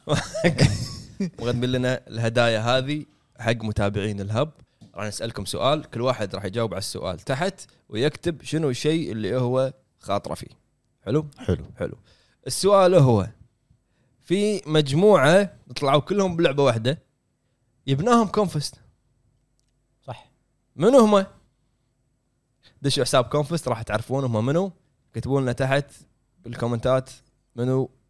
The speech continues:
Speaker 1: المجموعة اللي يبناها، اللي كلهم موجودين بلعبة واحدة. لا تنسون لازم تكون مشترك بالقناة، وأيضًا مسوي لايك حق الفيديو وتكتب الكومنت. قول عمدة.
Speaker 2: قبل ما أقول، عندي سؤال ثاني، سؤال
Speaker 1: شنو؟
Speaker 2: عن confessed.
Speaker 1: ليش؟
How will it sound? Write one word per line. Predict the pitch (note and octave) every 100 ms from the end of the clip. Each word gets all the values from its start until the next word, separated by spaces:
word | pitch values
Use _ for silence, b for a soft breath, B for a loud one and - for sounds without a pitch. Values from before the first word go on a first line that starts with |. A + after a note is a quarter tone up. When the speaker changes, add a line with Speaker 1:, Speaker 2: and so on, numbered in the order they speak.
| _
Speaker 1:
المجموعة | G#2+ G#2 G#2+ B2 A2+
اللي | A2+
يبناها، | G#2 G#2 A2+ G#2+
اللي | G#2+
كلهم | - C3 A#2+
موجودين | A2 G#2+ A2+ G#2 F#2
بلعبة | G2 A2 G#2+ - C3 _ _ _ -
واحدة. | A#2 G#2 F2+ G2+ _ _ -
لا |
تنسون | G2+ A2 B2 B2
لازم | A2+ A2+ G#2+
تكون | G2 - G#2 G2 G2+
مشترك | - G#2+ A2
بالقناة، | F#2+ G2+ C#3+ F3 - _ _ _ -
وأيضًا | G2+ A#2+ A#2
مسوي | A2+ - G#2 G#2
لايك | G#2
حق | A2 G2
الفيديو | G2+ G2+ F#2
وتكتب | F#2+ F#2 - F#2 - _ _ _ _ _ _ -
الكومنت. | G#2 F2+ F2 - _ _ _ B2+
قول | A#3 A#3+
عمدة. | C#3+ G#2 - _ - -
Speaker 2:
قبل | D#3+
ما | G#3+
أقول، | F#3+
عندي | E3+ G3+
سؤال | F#3 E3+
ثاني، | E3+ G2
سؤال | G2+ G#2+ - _
Speaker 1:
شنو؟ | B2+
Speaker 2:
عن | A#2+
confessed. | - F#2+ - - - _
Speaker 1:
ليش؟ | A#2 -